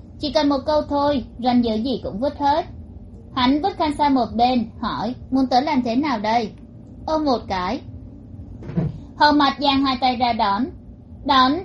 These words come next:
Tùy Hầu Ngọc nhào vào lòng mình. Tiếp đó bế người lên đi về phía giường,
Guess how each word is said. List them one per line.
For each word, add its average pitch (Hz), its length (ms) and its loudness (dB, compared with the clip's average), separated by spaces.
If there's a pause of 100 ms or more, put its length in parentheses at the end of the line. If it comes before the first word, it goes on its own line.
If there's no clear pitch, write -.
Tùy 302 220 0
Hầu 254 200 4
Ngọc 233 320 2
nhào 247 240 2
vào 226 200 4
lòng 220 240 0
mình. 202 280 -2 (380)
Tiếp 370 200 -2
đó 262 340 6
bế 254 160 0
người 330 220 0
lên 254 320 2
đi 254 200 -2
về 220 200 -2
phía 214 120 -2
giường, 233 380 -2